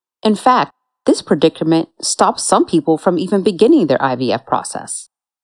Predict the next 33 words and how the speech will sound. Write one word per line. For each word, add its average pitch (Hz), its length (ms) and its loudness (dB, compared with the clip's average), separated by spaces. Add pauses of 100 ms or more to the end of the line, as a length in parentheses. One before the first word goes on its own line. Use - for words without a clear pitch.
(380)
Unfortunately, 240 920 2
it's - 260 0 (220)
a 226 80 0
complex 262 580 -2
decision, - 640 -2 (420)
so - 180 2
the 247 100 2
most 247 280 2
common 254 420 2
decision 180 680 -2
is 208 140 0
the 220 80 0
most 220 280 2
obvious 208 460 0
one. - 220 -8 (400)
Make 220 240 2
no 233 240 6
decision 247 440 2
at 220 100 2
all. - 260 -2 (560)
Keep 226 200 -2
them 226 140 2
stored. - 420 -2 (840)
And 214 140 4
at 208 180 0
this 185 140 0
point - 260 0
in 156 100 0
time, - 420 -4 (160)
unless 185 320 2
you're 175 100 2
otherwise 165 400 2
told, 175 440 0